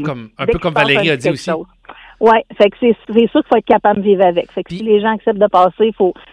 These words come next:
Speaker 1: essayer de, de, <laughs> faut essayer de pas, euh, de pas faire ça comme ça, là, tu sais, de pas toujours remettre ça sur le nez après, parce que ça, c'est difficile à vivre.
Speaker 2: Puis Chantal, quand ton conjoint a fait ça, est-ce que,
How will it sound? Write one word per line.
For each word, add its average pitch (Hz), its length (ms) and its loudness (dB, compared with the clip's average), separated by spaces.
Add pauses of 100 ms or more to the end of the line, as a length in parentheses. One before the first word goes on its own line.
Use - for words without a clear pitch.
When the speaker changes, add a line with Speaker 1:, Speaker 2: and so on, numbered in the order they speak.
(140)
Speaker 1:
essayer 202 460 2
de, 165 260 4
de, 147 240 0 (180)
<laughs> - 240 -16
faut 240 100 4
essayer 254 320 0
de 220 80 2
pas, 196 460 2
euh, 165 40 -2 (560)
de 196 80 0
pas 220 220 2
faire 208 200 0
ça 226 120 0
comme 190 240 0
ça, 190 100 0
là, 180 100 2
tu - 60 -12
sais, 208 60 -6
de 196 100 2
pas 214 120 2
toujours 208 280 2
remettre 190 220 0
ça 190 120 4
sur 196 80 -2
le 180 100 -4
nez 196 120 -2
après, 202 240 -2
parce 202 160 -4
que 202 80 -2
ça, - 60 -8
c'est 190 80 -2
difficile 156 420 -8
à 147 60 0
vivre. 143 160 -6
Speaker 2:
Puis 147 80 -14
Chantal, 156 420 -4
quand 180 120 -8
ton 175 120 -12
conjoint 143 400 -8
a - 40 -8
fait 127 200 -14
ça, 160 120 -10
est-ce - 100 -14
que, 139 100 -12